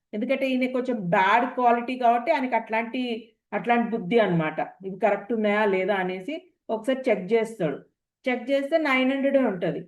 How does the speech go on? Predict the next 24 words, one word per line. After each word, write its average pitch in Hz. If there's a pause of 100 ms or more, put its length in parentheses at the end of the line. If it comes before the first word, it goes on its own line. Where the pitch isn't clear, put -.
(460)
So 294
ఇంకా 254
కోపంగా 226
వస్తాడు. 170 (680)
కోపంగా 226
వచ్చి 247
జొన్నలు 208
అమ్మే 220
అతని 208
దగ్గరకు 208
వచ్చి, 262 (260)
"నువ్వేంటి 202
ఇట్లాంటి 208 (560)
పనులు 196
చేస్తావు 208
అనుకోలేదు, 185 (320)
చూడు 214
నాది 202
నైన్ 185
హండ్రెడ్ 220
గ్రామ్సే 214
ఉన్నాయి" 190
అని 190
అంటాడు. 156